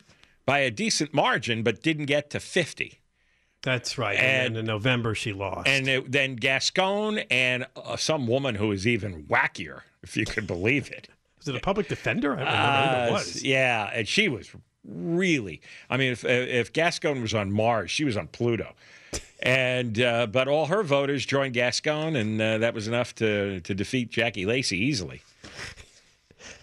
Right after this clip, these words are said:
Speaker 2: Yeah.
Speaker 1: Uh,
Speaker 2: All right,
Speaker 1: there's a lot,
Speaker 2: so,
Speaker 1: there's a lot
Speaker 2: uh,
Speaker 1: of crazy people out there, and a,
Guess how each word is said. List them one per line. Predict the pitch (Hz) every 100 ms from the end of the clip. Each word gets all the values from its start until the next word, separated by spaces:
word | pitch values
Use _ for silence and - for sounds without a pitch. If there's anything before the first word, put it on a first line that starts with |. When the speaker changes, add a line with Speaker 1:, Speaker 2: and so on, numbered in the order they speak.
| - - - -
Speaker 2:
Yeah. | 98 - - - - - -
Speaker 1:
Uh, |
Speaker 2:
All | 156
right, | 147
Speaker 1:
there's | 165
a |
lot, | 170 156
Speaker 2:
so, |
Speaker 1:
there's | 151
a | 156
lot | 262
Speaker 2:
uh, |
Speaker 1:
of | 262
crazy | 226 247 196 160
people | 143 123 123
out | 107 107
there, | 107 147
and |
a, | 127